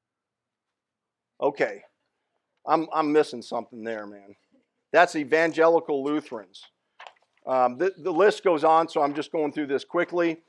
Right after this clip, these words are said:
In a closely watched highest court of the Presbyterian Church, they refused to rule on whether a homosexual man is eligible to serve as a church elder.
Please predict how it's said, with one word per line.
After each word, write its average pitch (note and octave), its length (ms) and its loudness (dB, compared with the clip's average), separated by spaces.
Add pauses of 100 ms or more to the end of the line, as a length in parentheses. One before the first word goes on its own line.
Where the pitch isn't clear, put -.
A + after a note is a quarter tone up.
(140)
In D3 120 0
a C#3+ 40 0
closely F3+ 440 0
watched E3+ 500 6 (240)
highest F3 400 6
court F#3 240 2
of E3+ 60 -4
the D#3+ 80 0
Presbyterian E3+ 840 0
Church, A3 500 4 (360)
they D#3 100 4
refused D#3+ 440 -4
to E3+ 60 -6
rule E3+ 540 4
on C#3+ 160 0
whether D3 240 2
a B2+ 40 -2
homosexual D3+ 600 -2
man C#3+ 180 0
is B2+ 140 -6
eligible C3+ 540 0
to C3 120 -8
serve C3 560 -2
as A#2+ 280 -4
a A#2+ 100 -8
church A#2+ 540 -8
elder. A2 560 -4